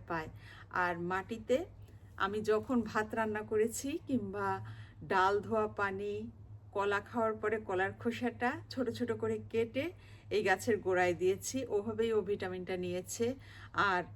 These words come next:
এটা যে এত কাজ করেছে, অন্য কোনো খাবারের প্রয়োজন হয়নি, কারণ ছোট্ট একটা টপে মাটি চেঞ্জ করলে, গাছটা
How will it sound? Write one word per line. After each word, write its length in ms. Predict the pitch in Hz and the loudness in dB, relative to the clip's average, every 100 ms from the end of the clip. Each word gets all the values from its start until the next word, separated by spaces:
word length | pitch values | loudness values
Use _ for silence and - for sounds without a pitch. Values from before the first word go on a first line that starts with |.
| - - - 226 | -18 -8 0 2
এটা 180 | 240 247 240 | 6 4 6
যে 80 | 262 - 214 | 2 2 -4
এত 180 | 233 - 285 277 | -4 -4 -4 2
কাজ 160 | 247 262 - 269 | 4 4 -2 -4
করেছে, 500 | 285 294 - - 247 339 - - - - - - | -2 -2 -4 2 2 2 -4 -18 -20 -20 -10 -2
অন্য 160 | 226 233 262 262 | 2 4 4 0
কোনো 240 | 269 269 294 311 | 0 2 2 0
খাবারের 340 | 262 233 233 240 | -2 2 4 4
প্রয়োজন 340 | 220 220 214 233 - | 4 2 2 -2 -2
হয়নি, 380 | 233 220 214 240 269 | -2 -2 -2 -2 -2
কারণ 200 | 220 202 196 - | -4 -4 -4 -10
ছোট্ট 200 | - 262 - | -6 -4 -2
একটা 160 | 247 233 226 | -2 -4 -2
টপে 320 | 208 - 233 254 - - - - | -4 0 -2 -2 -12 -20 -10 0
মাটি 220 | 190 220 214 | 0 0 0
চেঞ্জ 200 | 233 240 - | 2 2 0
করলে, 280 | 254 240 233 294 - | 2 2 2 -2 0
গাছটা 300 | 196 202 - | -2 -2 -4